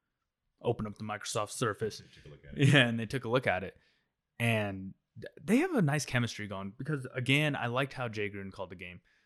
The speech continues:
Speaker 1: So, yeah, back to what we were talking about.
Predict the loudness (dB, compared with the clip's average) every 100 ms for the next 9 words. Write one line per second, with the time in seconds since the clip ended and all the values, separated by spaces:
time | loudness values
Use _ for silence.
0 | _ _ -12 0 2 4 0 -4 _ _
1 | _ _ _ _ -4 -2 0 -2 0 -2
2 | 0 0 0 -2 -6 -10